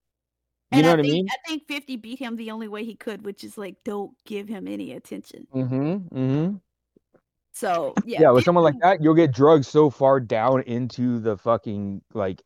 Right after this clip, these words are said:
Speaker 1: rabbit hole with him that if you, if you continue,
Speaker 2: But
Speaker 1: like,
Speaker 2: it's,
Speaker 1: you're
Speaker 2: it's
Speaker 1: gonna lose. It's the
Speaker 2: funny.
Speaker 1: same thing with someone like Joe Budden, and, and Joe is a better writer than Game, but he's the
Speaker 2: That's true.
Speaker 1: same way. Like, the shit he did with Drake, and Drake just didn't respond because he's like,
Speaker 2: Right.
Speaker 1: "Fuck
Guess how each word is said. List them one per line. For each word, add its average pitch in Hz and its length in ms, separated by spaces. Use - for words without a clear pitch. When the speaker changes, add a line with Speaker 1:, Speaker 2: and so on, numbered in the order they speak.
Speaker 1:
rabbit 110 320
hole 135 280
with 147 160
him 185 300
that 135 180
if 127 140
you, 139 220
if 139 200
you 139 100
continue, 139 760
Speaker 2:
But 269 200
Speaker 1:
like, 311 100
Speaker 2:
it's, - 220
Speaker 1:
you're 302 180
Speaker 2:
it's 135 120
Speaker 1:
gonna 147 120
lose. 185 220
It's 381 120
the 226 100
Speaker 2:
funny. 226 140
Speaker 1:
same 240 220
thing 254 200
with 220 180
someone 196 320
like 165 160
Joe 151 180
Budden, 123 440
and, 127 220
and 139 320
Joe 156 460
is 127 440
a 123 120
better 127 480
writer 120 640
than 110 240
Game, 117 420
but 127 240
he's 135 280
the 123 80
Speaker 2:
That's 113 100
true. 127 140
Speaker 1:
same 110 100
way. 143 220
Like, 113 160
the 131 100
shit 143 180
he 135 120
did 127 120
with 117 140
Drake, 139 340
and 117 140
Drake 123 240
just 107 160
didn't 117 200
respond 107 440
because 104 260
he's 92 200
like, 101 100
Speaker 2:
Right. 151 100
Speaker 1:
"Fuck 160 140